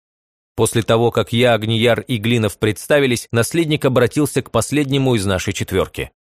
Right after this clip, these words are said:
"Затейкин, я, когда тебя там увидел, очень удивился. Ты как в этой компании оказался?" "Не поверите, ваше высочество, в туалет шёл", сказал мальчишка и рассмеялся.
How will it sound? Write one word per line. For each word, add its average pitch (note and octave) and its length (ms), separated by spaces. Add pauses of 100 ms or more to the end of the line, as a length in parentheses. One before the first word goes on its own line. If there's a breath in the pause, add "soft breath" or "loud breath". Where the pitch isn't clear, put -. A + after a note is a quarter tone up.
(100)
"Затейкин, A2 680 (240)
я, C#3 220
когда D#3+ 340
тебя D#3 240
там D3+ 200
увидел, E3+ 520
очень C3+ 340
удивился. E3 600 (320)
Ты E3+ 100
как G#3 220
в F3 40
этой E3 200
компании C3+ 420
оказался?" F2+ 640 (600)
"Не C3+ 140
поверите, C#3+ 540
ваше A2+ 240
высочество, G#2 600
в - 120
туалет E3+ 340
шёл", F2 280 (120)
сказал G2+ 400
мальчишка G2+ 480
и G#2 40
рассмеялся. F#2+ 680